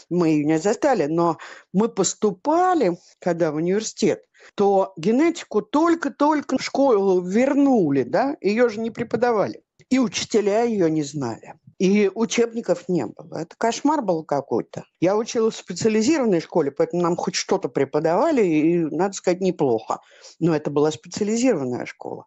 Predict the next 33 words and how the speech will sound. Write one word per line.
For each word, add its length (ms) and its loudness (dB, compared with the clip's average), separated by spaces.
Потом, 440 0
когда 520 0
мы 240 -4
уже 320 0
учились 540 -4
в 80 -10
университете, 800 0
там 340 0
были 340 -2
прекрасные 800 0
профессура, 640 -2
которую 520 -2
выгоняли 720 0
при 140 -10
Лысенко, 640 -2
а 40 0
потом 460 -2
вернули. 540 2
А 160 -2
были 240 2
такие, 560 0
которые, 640 2
ну, 600 2
нам 580 0
чуть 220 -2
ли 80 4
не 60 4
на 140 2
пятом 360 0
курсе, 720 0
был 260 2
один 300 0
такой, 400 -2